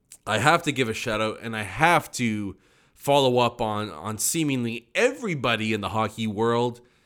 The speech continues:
in giving major, major love to the one and only Dennis Bayak, who is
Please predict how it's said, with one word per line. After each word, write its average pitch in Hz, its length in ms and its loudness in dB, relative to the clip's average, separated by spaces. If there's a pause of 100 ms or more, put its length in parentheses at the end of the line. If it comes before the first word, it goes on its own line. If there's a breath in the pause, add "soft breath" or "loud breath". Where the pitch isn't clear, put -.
(260 soft breath)
in 127 160 -4
giving 127 680 0 (600 soft breath)
major, 160 840 2
major 120 420 -2
love 110 600 -4 (500)
to 139 100 -2
the 131 80 4
one 147 220 6
and 139 100 2
only 123 240 0
Dennis 104 360 -4
Bayak, 87 420 -10 (120)
who 120 220 -4
is 113 600 -6